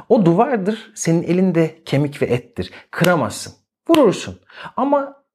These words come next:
gurur meselesi haline getirirsin, kişiselleştirirsin ve dersin ki, "Ben bu duvarı yumruğumla kıracağım." Ama ne olur? Elin kırılır, kemiklerin kırılır. Belki de o elini bir daha kullanamayacak hale gelirsin.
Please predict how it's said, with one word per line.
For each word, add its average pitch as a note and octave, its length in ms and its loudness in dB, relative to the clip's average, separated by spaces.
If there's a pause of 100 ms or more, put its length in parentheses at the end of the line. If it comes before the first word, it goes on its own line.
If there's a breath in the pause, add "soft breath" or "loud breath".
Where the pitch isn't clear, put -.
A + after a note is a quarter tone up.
(140)
gurur F#3 500 2
meselesi C3+ 480 -2
haline A#2+ 340 -2
getirirsin, G#2+ 640 -6 (260 loud breath)
kişiselleştirirsin E3+ 1120 0
ve D#3+ 120 0
dersin E3+ 320 0
ki, C#3+ 180 -6
"Ben A#3 220 -2
bu G3 120 0
duvarı D3+ 280 0
yumruğumla C3 520 -2
kıracağım." G2 400 -6 (360 soft breath)
Ama F3 180 2
ne G#3+ 100 6
olur? F#3 360 0 (120)
Elin B2+ 240 0
kırılır, B2 640 -2
kemiklerin A#2 500 0
kırılır. A#2 460 -4 (220 loud breath)
Belki C#3+ 320 0
de A#2+ 140 -2 (240 loud breath)
o F3 100 2
elini B2+ 380 2
bir C#3 100 -4
daha B2+ 260 -4
kullanamayacak B2 760 0
hale G2+ 220 0
gelirsin. E2+ 460 -8